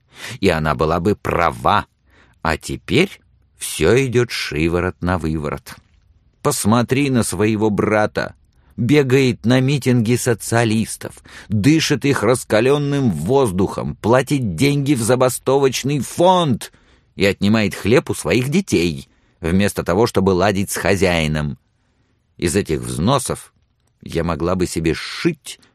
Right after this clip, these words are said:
если бы только была щеголихой, семнадцать пар ботинок. Вспомни моё слово, когда-нибудь он допрыгается до беды. И что тогда будет с нами? «Что я буду делать, имея у себя пять ртов и ни цента заработка?»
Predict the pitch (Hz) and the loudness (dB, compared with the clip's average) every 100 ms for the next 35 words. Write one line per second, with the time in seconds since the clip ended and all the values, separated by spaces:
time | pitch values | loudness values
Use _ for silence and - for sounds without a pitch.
0 | _ - 82 87 82 82 76 80 87 - | _ -4 -4 0 -2 -2 -4 -2 -2 -4
1 | - 80 87 117 160 71 65 - _ - | -4 -4 0 0 0 -2 -8 -12 _ -14
2 | - - 139 139 180 139 - - 92 - | -4 0 0 2 2 0 -2 -4 -4 -2
3 | 98 78 69 82 107 90 73 - _ _ | 0 0 -2 -2 -2 -2 -4 -8 _ _
4 | _ _ _ - - 82 76 76 87 98 | _ _ _ -16 -8 -6 -4 -2 -2 0
5 | 95 85 - 98 107 101 85 - _ _ | -2 -4 -2 0 2 2 -2 -4 _ _
6 | _ _ _ - 85 76 104 107 92 90 | _ _ _ -4 -2 0 0 2 2 0
7 | 104 101 82 - 85 98 98 87 - 90 | 0 2 0 0 -2 0 0 -2 -2 -4
8 | 85 76 78 69 107 - _ _ _ _ | -2 -2 -4 0 0 0 _ _ _ _
9 | _ _ 120 123 - - 185 - 113 85 | _ _ -6 -4 -4 -2 0 0 -2 0
10 | 78 82 127 92 - - 98 107 113 85 | -2 0 0 -2 -4 -4 -2 0 0 -2
11 | 67 - _ _ _ _ - - - - | -6 -12 _ _ _ _ -20 -10 -10 0
12 | 160 160 147 113 110 110 139 135 120 101 | 4 4 4 0 0 -2 -2 0 2 4
13 | 135 151 143 123 110 110 113 107 - 101 | 4 2 0 2 2 4 4 2 2 2
14 | 107 - 107 98 82 85 - 113 131 143 | 2 2 2 2 -4 -6 0 2 2 0
15 | 143 117 - 104 110 107 107 120 95 78 | 2 2 2 0 0 0 2 2 2 0
16 | 78 - - | -4 -8 -16